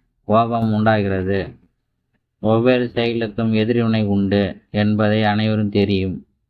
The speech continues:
சிலர் எப்போதும் சிடுசிடுப்பாக கோபத்துடன் இருப்பதற்கு காரணத்தை தெரிந்து கொண்டால் அதனை போக்குவதற்கான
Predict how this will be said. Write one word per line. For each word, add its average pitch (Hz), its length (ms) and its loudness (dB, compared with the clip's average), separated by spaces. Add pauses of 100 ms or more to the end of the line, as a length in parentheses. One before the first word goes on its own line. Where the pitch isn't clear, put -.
(580)
சிலர் 113 320 2
எப்போதும் 113 680 2
சிடுசிடுப்பாக 110 960 0 (200)
கோபத்துடன் 110 680 2
இருப்பதற்கு 104 840 -2
காரணத்தை 104 640 0
தெரிந்து 110 440 0
கொண்டால் 98 500 0 (720)
அதனை 107 300 4
போக்குவதற்கான 113 840 2